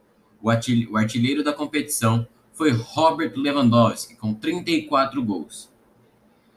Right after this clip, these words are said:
Já a maior goleada da temporada dezenove vinte foi um oito a zero do Leipzig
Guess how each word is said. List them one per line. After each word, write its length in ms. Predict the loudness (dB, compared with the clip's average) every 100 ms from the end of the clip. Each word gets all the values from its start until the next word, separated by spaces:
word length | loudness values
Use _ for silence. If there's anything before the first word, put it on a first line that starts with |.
| _
Já 400 | -4 2 2 2 0
a 100 | 2
maior 380 | 2 2 2
goleada 420 | 2 2 4 4 4
da 120 | 4
temporada 520 | 4 4 2 2 0
dezenove 540 | -4 2 4 4 2
vinte 420 | 4 4 4 0 -16 _ _
foi 240 | 0 2
um 160 | 4 2
oito 260 | 0 0
a 80 | -2
zero 300 | 2 2 2
do 100 | 0
Leipzig 640 | 0 2 2 0 -2 -2